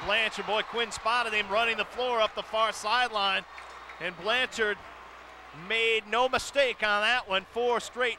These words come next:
for Pioneer the other way, and it's sixty to fifty. Ann Arbor, Pioneer by ten again.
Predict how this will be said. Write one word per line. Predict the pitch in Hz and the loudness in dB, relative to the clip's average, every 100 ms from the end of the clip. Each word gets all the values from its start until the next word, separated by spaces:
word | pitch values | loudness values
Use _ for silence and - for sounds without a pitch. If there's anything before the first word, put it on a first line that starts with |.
| - | -6
for | 220 | -8
Pioneer | - 220 226 226 226 | -4 -2 -2 -2 -2
the | 226 | 0
other | 254 262 | 2 2
way, | 208 190 165 | 4 4 4
and | 156 | 0
it's | 156 | -4
sixty | - 285 - - 190 | -8 -8 -10 -10 -8
to | 170 | -6
fifty. | - 254 - 175 151 | -4 -6 -4 -2 -2
Ann | 175 | -2
Arbor, | 185 240 202 185 | -2 -2 -2 -4
Pioneer | - 196 220 214 214 | -4 -4 -4 -4 -6
by | 202 202 202 | -4 -4 -4
ten | - 233 | -6 -8
again. | 240 175 160 | -6 -6 -6